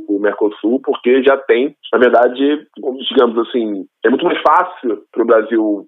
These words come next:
voltar a fortalecer o Mercosul, porque o Mercosul é um projeto de trinta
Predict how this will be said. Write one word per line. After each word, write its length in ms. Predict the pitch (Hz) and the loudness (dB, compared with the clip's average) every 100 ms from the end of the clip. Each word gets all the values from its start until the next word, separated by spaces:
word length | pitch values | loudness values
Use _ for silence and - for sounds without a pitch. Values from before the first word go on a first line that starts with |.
| - | 0
voltar 460 | 117 110 - 117 | 0 2 2 2
a 60 | 123 | 2
fortalecer 420 | 113 110 107 117 | -2 0 -2 -2
o 40 | |
Mercosul, 600 | 107 104 107 - 120 123 143 | -4 -4 -6 -6 -4 -4 -2
porque 180 | 135 143 | -2 0
o 60 | |
Mercosul 400 | 135 135 131 - | 0 2 0 0
é 40 | 143 | 0
um 40 | |
projeto 520 | 143 135 127 131 131 | 2 2 4 2 0
de 160 | 139 139 | -8 -4
trinta 480 | 127 131 147 139 | -2 0 0 0